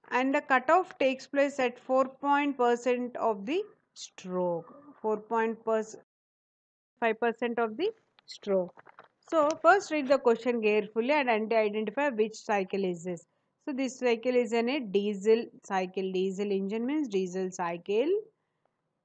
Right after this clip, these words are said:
And diameter of the cylinder twenty-five M M.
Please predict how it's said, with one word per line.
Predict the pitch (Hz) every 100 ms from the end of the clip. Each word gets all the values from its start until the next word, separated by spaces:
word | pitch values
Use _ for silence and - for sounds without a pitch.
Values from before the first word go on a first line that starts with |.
| _ -
And | 247 247 240
diameter | 254 320 381 359 294
of | 269 233 214
the | 254 254
cylinder | 285 - - - - - - - - - 285 262 247 202 175 - - _ _ _ _ _ _ _
twenty-five | 254 285 302 320 320 - 311 311 254
M | 220 220
M. | 208 180